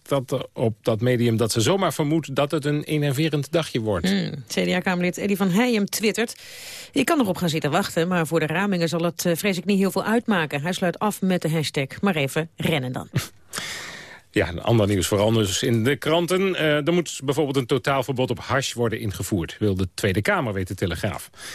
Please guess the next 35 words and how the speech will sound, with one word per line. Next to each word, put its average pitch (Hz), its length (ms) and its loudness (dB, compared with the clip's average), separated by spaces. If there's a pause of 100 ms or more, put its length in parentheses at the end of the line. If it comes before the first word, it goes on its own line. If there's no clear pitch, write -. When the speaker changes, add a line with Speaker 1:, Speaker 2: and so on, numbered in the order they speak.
(200)
Speaker 1:
Softdrug 160 500 2
mag 139 240 -2
niet 151 260 0
langer 143 280 2
in 120 120 -4
coffeeshops 120 500 -2
worden 87 220 -2
verkocht. - 420 -4 (160)
Regeringspartij 139 720 2
V 117 180 0
V 120 320 2
D - 40 -6
pleit 127 220 -4
vandaag 127 320 0
bij 131 120 2
minister 101 320 2
Opstelten... 131 480 0
van 131 140 0
Veiligheid 92 420 2
en 92 80 4
Justitie 110 460 2
voor 123 160 2
deze 101 240 0
maatregel... 104 560 0 (320)
en 131 120 2
wordt 143 160 4
gesteund 147 380 0
door 139 160 2
C - 280 0
D 110 120 2
A 98 120 -4
en 107 80 -2
P 123 80 0 (100)
V 113 160 -2
V. 127 200 2